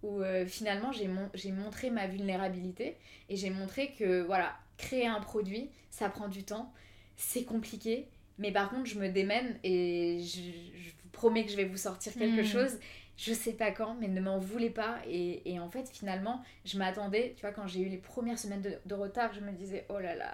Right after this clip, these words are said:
Speaker 1: mais les gens, ils vont me
Speaker 2: Ils vont
Speaker 1: dire,
Speaker 2: être
Speaker 1: mais
Speaker 2: déçus.
Speaker 1: ils vont être déçus, puis je vais avoir du service après-vente, et cetera. »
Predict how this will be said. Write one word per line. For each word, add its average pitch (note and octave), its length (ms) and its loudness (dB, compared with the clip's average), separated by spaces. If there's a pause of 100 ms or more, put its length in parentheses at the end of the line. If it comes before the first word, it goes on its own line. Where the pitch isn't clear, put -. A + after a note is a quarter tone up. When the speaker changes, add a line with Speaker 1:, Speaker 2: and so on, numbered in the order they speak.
(140)
Speaker 1:
mais G#3 120 2
les G3 200 -2
gens, G#3 340 -4 (440)
ils G3+ 120 -12
vont G3 100 -6
me G3+ 100 -4
Speaker 2:
Ils - 20 -2
vont G#3 140 0
Speaker 1:
dire, - 60 4
Speaker 2:
être G3+ 120 0
Speaker 1:
mais G3 80 2
Speaker 2:
déçus. A3 580 -4
Speaker 1:
ils G#3+ 120 -4
vont G#3+ 100 0
être G3 240 0
déçus, C4 360 -2
puis G#3+ 260 -8
je G3 100 0
vais G#3 80 4
avoir G3 260 4
du G3+ 100 -4
service A#3 420 -2
après-vente, A#3 560 2
et A#3 40 -4
cetera. » A3+ 280 -4